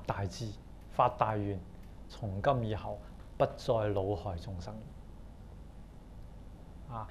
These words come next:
要使到一切眾生啊，生歡喜心。啊，呢個講一個不殺生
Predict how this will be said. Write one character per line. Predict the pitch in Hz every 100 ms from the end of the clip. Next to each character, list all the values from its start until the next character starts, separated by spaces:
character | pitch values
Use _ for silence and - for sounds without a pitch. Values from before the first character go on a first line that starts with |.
| -
要 | 147 147
使 | 165 165
到 | 156
一 | 180
切 | - 131
眾 | 127 127 123
生 | 131 127
啊， | 110 - - - - - -
生 | - - 110
歡 | 92 - 113 87
喜 |
心。 | 90 101 95 - - - - - - - - - - - - - - - - - - - - - - - - - - - - - - - - - - - -
啊， | 107 98
呢 | 131
個 | 113
講 | 113 127
一 |
個 | 135
不 | -
殺 | 139 - 110
生 | - 131